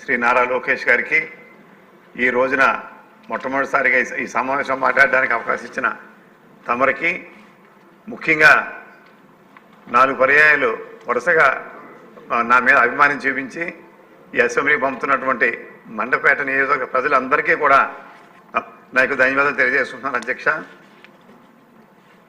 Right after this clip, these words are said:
ఈ రోజున రైతులు అనేక ఇబ్బందులు పడతా ఉన్నారు. ఎండనక,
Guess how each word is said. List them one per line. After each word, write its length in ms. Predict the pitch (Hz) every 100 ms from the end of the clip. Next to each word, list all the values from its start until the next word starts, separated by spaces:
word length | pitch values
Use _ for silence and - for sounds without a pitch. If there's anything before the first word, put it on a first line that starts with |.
| 135
ఈ 100 | 131
రోజున 520 | 135 151 156 131 - - - - _ -
రైతులు 760 | - 120 160 - 147 117 - - - _ _ _ -
అనేక 320 | 123 165 175
ఇబ్బందులు 320 | 160 165 160
పడతా 300 | 147 147 160
ఉన్నారు. 400 | 135 135 123 - - - - - - - - - - -
ఎండనక, 720 | 127 139 156 151 151 156 160